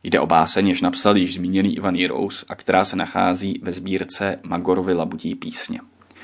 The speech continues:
Jirous během svého pobytu v komunistickém žaláři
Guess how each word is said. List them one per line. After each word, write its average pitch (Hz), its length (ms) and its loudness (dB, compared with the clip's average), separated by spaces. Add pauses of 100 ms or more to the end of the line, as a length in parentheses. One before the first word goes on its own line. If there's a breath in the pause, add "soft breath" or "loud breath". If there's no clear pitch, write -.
(640 loud breath)
Jirous 107 400 6
během 95 260 -2
svého 95 400 -2
pobytu 98 420 -2
v - 80 -18
komunistickém 95 840 -2
žaláři 87 640 -6